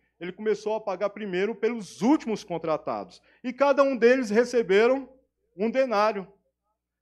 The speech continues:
Os homens que haviam sido contratados por últimos,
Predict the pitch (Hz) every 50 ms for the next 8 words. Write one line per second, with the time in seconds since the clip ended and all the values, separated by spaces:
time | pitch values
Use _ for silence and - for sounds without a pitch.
0 | _ - 196 175 147 226 269 285 269 240 208 160 131 - - - _ _ _ _
1 | _ - 226 247 220 175 131 165 226 262 262 233 175 135 - - - - _ _
2 | - - 214 240 240 233 240 233 220 - 226 214 208 214 226 214 220 202 208 214
3 | - 247 240 196 208 262 285 277 - 202 180 147 117 -